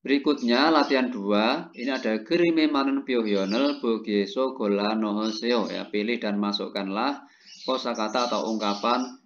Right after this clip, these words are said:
yang benar pada gambar. Ini ada jangal Buddha, jangal Buddha itu berbelanja,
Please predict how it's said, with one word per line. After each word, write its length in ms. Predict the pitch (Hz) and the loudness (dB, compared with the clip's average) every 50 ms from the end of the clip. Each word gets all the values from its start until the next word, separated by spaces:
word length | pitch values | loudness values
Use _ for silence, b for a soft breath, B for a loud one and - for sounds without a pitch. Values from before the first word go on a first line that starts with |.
| _ | _
yang 320 | - 113 117 120 123 123 117 | -6 -4 -2 -2 -4 -4 -6
benar 380 | 110 101 101 107 110 110 110 | -4 -2 -2 0 -2 -2 -2
pada 400 | - 104 - - - 101 101 101 | -4 -6 -6 -4 -2 -2 -2 -2
gambar. 560 | 101 - 101 104 104 101 101 110 113 107 - - - - - _ _ _ B B B B B B _ _ _ _ _ _ _ _ _ _ _ _ _ _ _ _ _ _ _ _ - | -2 -2 -2 0 0 0 0 2 2 0 0 -4 -10 -16 -20 _ _ _ B B B B B B _ _ _ _ _ _ _ _ _ _ _ _ _ _ _ _ _ _ _ _ -6
Ini 240 | - 247 - 143 131 | -4 -2 0 0 0
ada 160 | 120 120 117 | 0 0 -2
jangal 500 | 117 - - 143 156 165 165 151 143 139 | -2 0 2 4 4 6 6 4 4 2
Buddha, 640 | - 117 110 101 101 - 104 101 107 123 143 - | 2 0 0 0 0 0 0 2 2 2 0 -2
jangal 320 | - 120 110 110 113 113 110 | -2 -2 0 2 2 0 0
Buddha 240 | - 107 117 117 - | 0 -2 -2 0 0
itu 160 | 143 139 - | -2 -2 -2
berbelanja, 580 | 123 107 101 - 107 104 104 101 92 87 110 | -2 -4 -2 0 0 2 2 0 0 -2 0